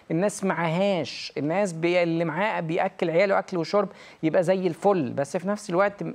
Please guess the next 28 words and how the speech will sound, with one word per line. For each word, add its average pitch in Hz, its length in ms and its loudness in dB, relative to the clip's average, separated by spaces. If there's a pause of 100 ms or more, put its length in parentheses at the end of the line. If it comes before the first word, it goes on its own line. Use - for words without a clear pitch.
مستحرم 151 540 -2
يخرج 165 360 -2
ابنه 165 200 -4
من 139 80 -2
المدرسة، 135 440 -4 (300)
أو 151 100 4
هو 214 340 4
د-، 170 80 -2
ابنه 202 400 -2
م-، 170 100 -4 (240)
هو 170 140 2 (100)
يعني 147 500 -4
الواد 185 300 0
ولا 165 180 2
البت 190 320 -2
اللي 160 100 0
معاه 160 160 -4
عايز 196 320 -2
يعلمه. 170 480 0 (520)
فبصراحة 196 580 4
لو 202 100 6
هو 233 200 4
عايز 214 240 4
يعلمه 214 460 4
مش 170 220 -2
هيوديه 185 220 2
مدرسة 165 300 0
حكومة - 260 -8